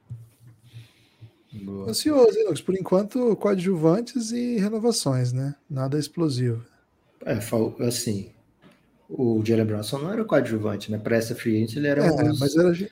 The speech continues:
Speaker 2: era sabido, né? A gente já teve
Speaker 1: Falta
Speaker 2: bastante.
Speaker 1: um, um Zach Lavinezinho, né?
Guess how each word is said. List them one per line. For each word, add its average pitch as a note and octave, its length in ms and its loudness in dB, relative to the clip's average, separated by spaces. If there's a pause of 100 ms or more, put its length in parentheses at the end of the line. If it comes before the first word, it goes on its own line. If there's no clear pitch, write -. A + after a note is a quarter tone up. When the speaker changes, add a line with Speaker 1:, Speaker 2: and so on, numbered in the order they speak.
(100)
Speaker 2:
era F#3+ 180 4
sabido, C#3 540 2
né? C3+ 220 -4
A - 20 -8
gente D3+ 220 -8
já C#3+ 100 -6
teve C#3 220 -4
Speaker 1:
Falta B2+ 320 6
Speaker 2:
bastante. D3 220 8
Speaker 1:
um, B2+ 340 2
um B2 40 6
Zach A#2 300 6
Lavinezinho, B2 880 4
né? A#2 300 0